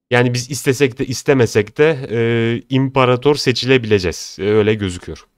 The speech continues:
Bu kararı alabilmek için de tabii üç şartımız var. Birincisi Kutsal Roma İmparatorluğu'nun doğrudan vasalıyız. Şanlı veya daha yüksek şöhret seviyesine sahibiz. Ve eski İsviçre bölgesini tamamen kontrol ediyoruz. Neresidir bu eski İsviçre bölgesi?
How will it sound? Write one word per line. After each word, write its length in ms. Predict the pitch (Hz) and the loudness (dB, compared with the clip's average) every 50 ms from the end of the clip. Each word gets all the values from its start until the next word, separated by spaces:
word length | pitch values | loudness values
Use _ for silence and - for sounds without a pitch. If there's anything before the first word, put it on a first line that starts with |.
| - | -2
Bu 80 | 135 185 | -2 2
kararı 380 | - - 202 190 175 165 143 127 | 4 6 6 6 6 4 4 2
alabilmek 460 | 120 113 104 98 101 101 98 95 92 | 2 2 0 -2 -2 -2 -4 -4 -4
için 220 | - - 139 131 | -6 -6 -4 -2
de 120 | 147 170 180 | -2 -2 -4
tabii 300 | - - 127 113 120 - | -4 -4 -4 -4 -4 -8
üç 200 | 139 127 - - | -8 -8 -6 -4
şartımız 500 | - 95 82 - - 90 82 80 76 87 | -4 -4 -4 -6 -8 -12 -12 -10 -8 -8
var. 280 | 127 160 - - - _ _ _ - | -8 -8 -8 -12 -16 _ _ _ -2
Birincisi 440 | 165 151 143 131 - - 165 185 175 - _ - | 0 0 0 -2 -2 -2 -2 -4 -4 -6 _ -16
Kutsal 300 | - - - 160 165 151 | -4 2 4 4 6 6
Roma 180 | 147 143 135 | 4 2 2
İmparatorluğu'nun 720 | 131 120 120 - 113 113 107 - 117 104 95 87 80 67 - _ _ _ _ _ _ _ - | 0 0 0 0 0 0 0 -2 -2 -4 -2 -4 -8 -8 -12 _ _ _ _ _ _ _ 2
doğrudan 420 | 104 107 113 117 123 131 135 135 | 2 4 4 4 4 2 2 2
vasalıyız. 600 | 135 135 - 143 135 135 147 - - - - - _ _ - | 0 -2 -2 -2 -4 -4 -6 -10 -12 -14 -14 -18 _ _ -10
Şanlı 420 | - - - 123 120 139 180 185 | -4 0 2 2 2 2 2 2
veya 300 | 156 156 139 127 120 107 | 2 2 2 2 0 0
daha 180 | 113 120 127 127 | 0 0 0 0
yüksek 500 | 120 113 - - - 113 92 - - - - | 0 -4 -6 -4 -4 -4 -4 -4 -10 -20 -12
şöhret 360 | - - 113 92 98 87 - | -6 -4 -4 -2 -2 -4 -6
seviyesine 440 | - 110 110 117 123 123 - 131 127 | -6 -6 -4 -4 -4 -4 -4 -6 -6
sahibiz. 580 | - - 131 127 127 127 127 127 - - - _ _ _ _ _ - | -4 -2 -2 -2 -2 -2 -6 -8 -12 -14 -16 _ _ _ _ _ -6
Ve 120 | - 127 - | -6 -4 -2
eski 340 | 131 143 127 - - - 196 | -2 -4 -4 -4 -8 -10 -12
İsviçre 640 | - - - - - - 175 175 - - 143 127 117 | -10 -10 -12 -10 -8 -6 -4 -2 0 2 2 2 2
bölgesini 420 | 120 117 113 110 110 - - 143 | 2 0 0 -4 -6 -6 -6 -4
tamamen 360 | 131 135 127 120 123 127 127 | -2 0 0 0 0 -2 -2
kontrol 380 | 123 123 117 107 98 - 107 95 | -2 -2 -2 -2 -2 -4 -4 -6
ediyoruz. 420 | 87 76 80 76 76 - - - - | -6 -6 -12 -16 -16 -18 -20 -20 -10
Neresidir 580 | - 131 180 208 - - - - 101 92 92 87 | -2 2 4 4 4 2 -2 -10 -12 -10 -10 -8
bu 180 | 90 90 85 _ _ - | -8 -10 -10 _ _ -8
eski 300 | - 104 - - - 95 | -8 -8 -8 -8 -12 -14
İsviçre 440 | 92 - - - 87 - - 92 82 | -14 -12 -12 -12 -10 -6 -4 -4 -2
bölgesi? 460 | 85 82 80 78 82 - - 160 170 | -2 -4 -6 -6 -8 -8 -8 -10 -10